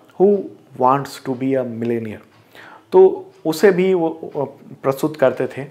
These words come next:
जिस तरह से अमिताभ बच्चन प्रस्तुत करते हैं उस तरह कन्नड़ में। आगे बढ़ते हैं, अगला क्वेश्चन लेते हैं। समुद्रयान परियोजना की शुरुआत केंद्रीय मंत्री डॉक्टर जितेंद्र सिंह ने नवंबर दो हज़ार इक्कीस में किस जगह की? आंसर होगा चेन्नई।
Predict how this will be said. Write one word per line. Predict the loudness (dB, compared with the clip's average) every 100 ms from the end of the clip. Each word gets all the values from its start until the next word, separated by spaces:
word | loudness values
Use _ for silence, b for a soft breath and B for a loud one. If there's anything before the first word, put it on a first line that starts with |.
| -18 _ -12
जिस | -10 -4
तरह | -6
से | -4
अमिताभ | -6 -6 -4 -4
बच्चन | -4 -10 -14
प्रस्तुत | -12 -12 -12 -14
करते | -14 -12 -12
हैं |
उस | -12 -10
तरह | -10 -10 B B -6
कन्नड़ | -6 -6
में। | -14 -18 -20 _ _ _ _ _ B B B B B B
आगे | 2 4
बढ़ते | 4 4 4
हैं, |
अगला | 4 2
क्वेश्चन | 0 -2 -4
लेते | -2 -2
हैं। | -4 -10 b b b -2
समुद्रयान | 0 2 2 2 2 2
परियोजना | -2 -6 -4 -6 -6 -6 -6 -6
की | -6
शुरुआत | -4 -4 -2 -2 -4 -8 -4
केंद्रीय | -2 -2 -4
मंत्री | -6 -6 -4
डॉक्टर | -4 -2 -4
जितेंद्र | -4 -4 -2 -2 -4
सिंह | -8 -8
ने | -8 -12 -16 -8
नवंबर | -6 -2 -2
दो | -2
हज़ार | -4 -4
इक्कीस | -6 -10 -8
में | -10
किस | -6 -4
जगह | -4 -4
की? | -8 -10 -10 B B B B B B -2
आंसर | 0 2
होगा | 0
चेन्नई। | -2 -4 -2 -4